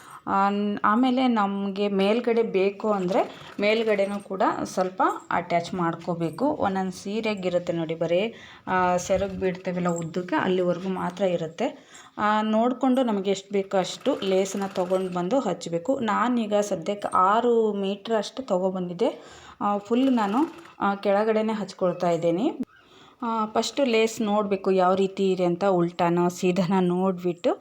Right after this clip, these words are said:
ಹಚ್ಬೇಕಾಗುತ್ತೆ. ಮತ್ತೆ ನಮಗೆ ಯಾವ ಡಿಸೈನಲ್ಲಿ ಬೇಕು ಏನು, ಆ, ಲೇಸ್ ನೋಡಿದ್ರೆ ಗೊತ್ತಾಗುತ್ತೆ. ಆ, ನಮಗೆ ಇಷ್ಟ ಬಂದ ಲೇಸು, ಕಲರ್ ತಗೊಂಡು ಅಟ್ಯಾಚ್ ಮಾಡ್ಕೋಬೋದು ಸೀರೆಗೆ, ಆ, ಹೊಂದುವಂಥ ಲೇಸನ್ನು ಅಥವಾ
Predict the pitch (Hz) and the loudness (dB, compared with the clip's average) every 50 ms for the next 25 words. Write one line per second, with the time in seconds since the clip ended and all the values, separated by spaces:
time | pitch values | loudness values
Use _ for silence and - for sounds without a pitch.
0 | - - - - - - 180 175 - - 185 175 170 170 - 170 165 165 170 160 | -8 -16 -20 -20 -6 -4 -4 -4 -2 -4 -4 -4 -4 -2 -4 -4 -4 -4 -6 -4
1 | - 233 269 269 - - - 202 202 196 - - 240 277 277 233 202 196 196 190 | -2 -4 -4 -4 -4 -4 -4 -2 -2 -4 -4 -4 -2 0 0 0 0 0 0 -2
2 | 196 202 208 220 226 214 208 220 214 202 190 175 180 180 175 170 175 170 180 180 | -2 -2 -2 -4 -4 -4 -4 -2 0 2 2 4 2 2 2 0 -2 0 0 0
3 | 175 175 175 170 170 170 165 165 165 - 170 165 165 165 170 165 170 170 170 180 | 0 2 0 -2 -2 -2 -4 -4 -2 -2 -2 -2 -2 -2 -4 -4 -2 -2 -2 -4
4 | 190 - - - - - - - - 208 190 175 170 170 170 175 175 180 175 175 | -4 -6 -10 -18 -20 -20 -20 -14 -8 -4 -2 0 0 2 2 2 2 2 0 -2
5 | - 180 175 170 185 240 269 220 180 170 170 - 175 170 170 170 170 - 269 - | -2 -2 0 0 0 0 0 0 0 0 0 0 0 0 0 -2 -2 0 0 0
6 | - - - 196 190 185 196 214 247 233 214 196 - - 202 196 190 190 180 180 | 0 -2 -4 -2 -2 -2 0 -2 -2 -2 -2 -4 -4 -2 -2 -2 0 0 0 0
7 | 180 175 170 165 165 170 160 165 - 175 170 170 170 - 180 170 165 165 165 165 | -2 -2 -2 -2 -2 -2 -4 -6 -8 -8 -8 -8 -8 -6 -4 -4 -2 -2 -4 -4
8 | 160 156 160 - 170 165 170 175 180 175 196 190 - - 175 - - 156 156 - | -6 -6 -4 -6 -4 -4 -2 -2 -2 -2 -2 -2 -2 -2 -4 -2 -4 -6 -6 -6
9 | - 170 156 156 151 - - 170 160 156 165 156 151 226 254 269 - - 208 202 | -6 -4 -4 -4 -6 -8 -8 -8 -6 -4 -4 -6 -4 -4 -4 -4 -4 -6 -4 -4
10 | 196 190 185 180 180 180 185 - - - 202 185 180 170 170 170 170 180 170 170 | -2 -2 -2 -2 -2 -4 -4 -4 -6 -8 -10 -8 -6 -4 -4 -4 -2 -2 -2 0
11 | 165 170 165 165 160 160 - 214 240 214 170 160 156 156 - - 156 156 156 165 | 0 0 -2 -2 -2 -2 -4 -4 -2 -2 -2 -2 -2 -2 -4 -6 -6 -4 -4 -4
12 | 185 185 170 160 - 165 | -2 -2 -4 -4 -4 -4